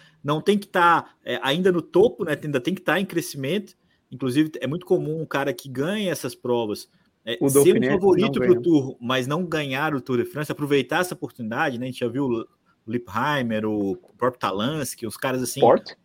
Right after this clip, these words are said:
Speaker 1: Christophe
Speaker 2: Rich
Speaker 1: Morreau.
Speaker 2: Porte, lembra, lembra quando ele ganhou já várias vezes?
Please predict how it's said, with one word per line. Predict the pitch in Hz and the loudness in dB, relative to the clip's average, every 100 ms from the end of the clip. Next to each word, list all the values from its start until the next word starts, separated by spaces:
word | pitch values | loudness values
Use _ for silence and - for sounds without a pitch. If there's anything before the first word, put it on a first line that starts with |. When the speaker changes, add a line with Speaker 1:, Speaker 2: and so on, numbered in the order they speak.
| _ | _
Speaker 1:
Christophe | - 135 139 | -2 -2 2
Speaker 2:
Rich | 123 120 | 2 6
Speaker 1:
Morreau. | 147 - | 6 6
Speaker 2:
Porte, | 147 | 4
lembra, | 123 127 185 208 - | 4 6 6 6 6
lembra | 147 196 | 4 4
quando | 196 160 | 2 2
ele | 147 | 4
ganhou | 135 135 185 | 2 4 2
já | 156 156 175 151 131 120 117 117 117 113 107 | 4 4 4 2 0 -2 -6 -6 -8 -10 -4
várias | 110 180 185 135 | 0 2 0 -4
vezes? | 151 165 131 | -4 -4 -10